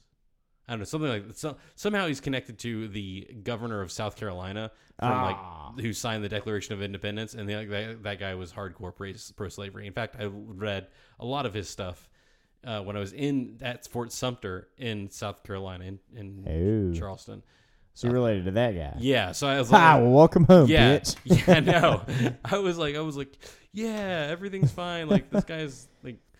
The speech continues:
Speaker 1: I was so excited because it used to be that, like, my mom's family is from, uh,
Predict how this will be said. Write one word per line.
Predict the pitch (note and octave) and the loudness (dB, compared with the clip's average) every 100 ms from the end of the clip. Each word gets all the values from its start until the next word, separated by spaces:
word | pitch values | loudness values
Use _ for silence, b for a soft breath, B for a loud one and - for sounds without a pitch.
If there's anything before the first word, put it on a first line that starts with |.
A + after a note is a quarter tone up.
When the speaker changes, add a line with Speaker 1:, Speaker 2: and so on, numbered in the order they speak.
| _ _ _ | _ _ _
Speaker 1:
I | A#2 | -8
was | A#2+ A2+ | -6 -6
so | - A#2+ | -8 -8
excited | A2+ - G#2+ G2+ F#2+ | -8 -8 -8 -8 -10
because | G2+ A2 | -10 -12
it | A#2+ | -8
used | A2+ D#3+ | -8 -8
to | - | -8
be | G#2 | -8
that, | F#2+ F#2+ - | -8 -10 -12
like, | A2+ | -14
my | G2 | -12
mom's | G2 G#2 A2 G#2+ | -10 -8 -8 -12
family | A2 G2+ G2+ | -12 -12 -12
is | G2 | -12
from, | F2 F2+ F2 | -12 -14 -12
uh, | F2 | -14